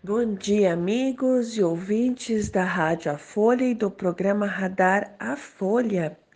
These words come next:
Aqui quem vos fala é doutora Cláudia Adriana Gergner, engenheira agrônoma e cientista agrícola. E hoje vamos falar da arte de colher o sol. É verdade.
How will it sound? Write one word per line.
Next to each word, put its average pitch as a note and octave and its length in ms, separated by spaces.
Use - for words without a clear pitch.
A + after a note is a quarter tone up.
Aqui D4 380
quem A3+ 340
vos G3 360
fala G#3 520
é G3+ 40
doutora F#3 540
Cláudia F#3+ 560
Adriana E3+ 540
Gergner, G#3 720
engenheira E3+ 520
agrônoma C#4 600
e B3+ 100
cientista G#3 1040
agrícola. E3+ 720
E D#4+ 180
hoje D#4 540
vamos C4 500
falar A3 600
da G#3+ 260
arte C4+ 680
de A3+ 200
colher G#3 720
o C4 80
sol. - 680
É F#3 320
verdade. F3+ 720